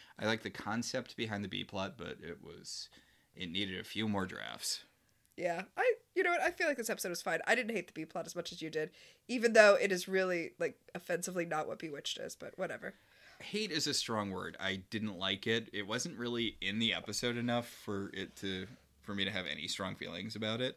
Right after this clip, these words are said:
Speaker 2: Well, so I didn't dislike that plot as much as you did. I, I won't use hate. I didn't dislike that plot as much as you did,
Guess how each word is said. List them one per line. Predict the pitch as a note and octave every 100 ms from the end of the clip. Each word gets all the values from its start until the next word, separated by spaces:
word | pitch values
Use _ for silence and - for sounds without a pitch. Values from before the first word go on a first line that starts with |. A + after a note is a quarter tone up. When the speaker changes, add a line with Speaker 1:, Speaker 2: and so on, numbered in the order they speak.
| -
Speaker 2:
Well, | C#4+ B3+
so | F4 D#4+
I |
didn't | F#4 F#4+ C4+
dislike | B3 - A#3 A#3
that | A#3 A3+
plot | B3
as | A3 A#3
much | G#3
as | A3
you | A#3+
did. | A3+ -
I, | - G3+
I |
won't | G3 -
use | G#3+
hate. | - - -
I | A3
didn't | C#4 A#3
dislike | G#3+ A3+ A#3
that | A#3+ -
plot | A#3
as | A3+ A3
much | G#3+
as | A3
you | A#3
did, | A3